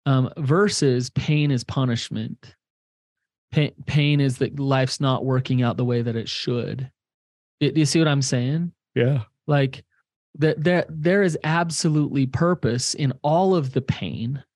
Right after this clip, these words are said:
Speaker 1: And so we're not saying don't have pain. We're not saying if I were to go bankrupt or my wife were to leave me that, ouch, I wouldn't grieve.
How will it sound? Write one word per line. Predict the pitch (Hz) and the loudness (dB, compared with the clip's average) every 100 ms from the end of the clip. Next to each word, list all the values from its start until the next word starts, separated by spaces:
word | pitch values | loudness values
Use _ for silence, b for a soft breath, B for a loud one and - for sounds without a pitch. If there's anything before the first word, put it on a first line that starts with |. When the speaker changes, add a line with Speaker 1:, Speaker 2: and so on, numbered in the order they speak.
| _ _ _ B B B | _ _ _ B B B
Speaker 1:
And | 160 147 | 0 2
so | 180 156 139 B B - | 4 2 0 B B -2
we're | 190 | 2
not | 262 160 | 2 0
saying | - 196 202 160 | 0 2 4 4
don't | 123 170 170 147 | 4 4 2 0
have | - 160 127 - | -2 -2 -2 -4
pain. | - 233 202 87 90 135 - _ _ _ _ _ _ _ _ _ _ | -2 2 2 0 -2 -2 -6 _ _ _ _ _ _ _ _ _ _
We're | 170 | 0
not | 190 | 2
saying | 160 202 165 | 2 2 4
if | 170 | 2
I | 170 | 2
were | 170 | 2
to | |
go | 147 180 | 2 0
bankrupt | 151 160 147 143 139 135 | 2 0 0 2 0 2
or | 143 | 0
my | 135 | 2
wife | 135 135 135 | 2 2 2
were | 139 | 2
to | 131 | 2
leave | 135 156 | 2 2
me | 143 | 0
that, | 123 - - | -2 -4 -6
ouch, | 147 180 185 110 - | -2 2 2 0 0
I | 139 | 2
wouldn't | 143 143 123 - _ 127 | 2 0 -2 -8 _ 0
grieve. | 127 170 196 113 139 147 | 4 4 4 4 2 -2